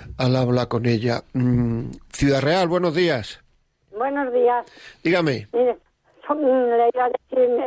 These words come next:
Speaker 2: esto, a ver qué piensa usted, que yo sabía que una señora iba a votar, porque había una hija mía trabajando con ella.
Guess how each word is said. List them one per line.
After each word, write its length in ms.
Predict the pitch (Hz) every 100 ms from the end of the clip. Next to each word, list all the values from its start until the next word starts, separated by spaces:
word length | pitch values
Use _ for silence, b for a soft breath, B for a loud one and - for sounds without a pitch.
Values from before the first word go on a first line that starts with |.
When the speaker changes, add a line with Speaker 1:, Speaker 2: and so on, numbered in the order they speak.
| 226
Speaker 2:
esto, 220 | 220 233
a 100 | 220 220
ver 160 | 208
qué 120 | 233 208
piensa 340 | 220 202 208
usted, 260 | 190 233 208 B B B B -
que 140 | 202
yo 140 | 220 233 233 240 247 -
sabía 380 | 247 233 247 233
que 160 | 220 208
una 300 | 220 226 214 -
señora 440 | 214 214 214 202
iba 420 | 190 196 196 190
a 20 | 190
votar, 420 | 190 - 320 302 b b b b b _ 285 190
porque 240 | 202 185
había 320 | 190 180 202
una 240 | 208 202 202
hija 440 | 214 214 214 175
mía 340 | 208 208 214 208
trabajando 520 | 202 190 - 208 202
con 160 | 202 233
ella. 280 | 294 339